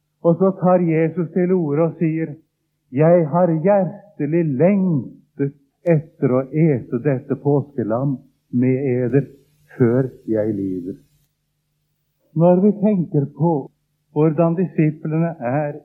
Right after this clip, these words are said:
i seg selv, og kanskje hvordan det nettopp kommer til uttrykk denne kvelden, at de er alt annet enn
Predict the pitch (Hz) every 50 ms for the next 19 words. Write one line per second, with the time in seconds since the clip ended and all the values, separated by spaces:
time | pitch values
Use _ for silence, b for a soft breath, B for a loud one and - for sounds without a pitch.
0 | _ 147 143 139 135 127 - 156 151 147 - _ _ - 143 127 123 101 90 90
1 | 98 - _ _ _ _ _ _ _ _ _ _ _ _ _ _ _ _ _ _
2 | _ _ _ _ - 160 156 - - 185 185 175 175 147 - - - 175 175 175
3 | 175 160 151 - - - _ _ _ _ _ _ _ _ _ _ - 139 151 160
4 | 160 151 151 160 165 170 170 170 175 151 - - _ 147 147 143 160 170 165 165
5 | 160 160 165 - 180 165 151 - - 165 160 160 165 151 - 175 170 175 - -
6 | 175 160 160 160 160 - - 160 165 156 - _ _ _ 143 185 196 196 180 185
7 | 185 180 - - 175 170 160 147 143 120 98 87 85 - _ _ _ _ _ _
8 | _ _ _ _ _ _ _ _ _ - 147 143 - 151 147 151 160 156 - 160
9 | 156 160 165 156 156 - 170 160 156 143 - 156 151 151 139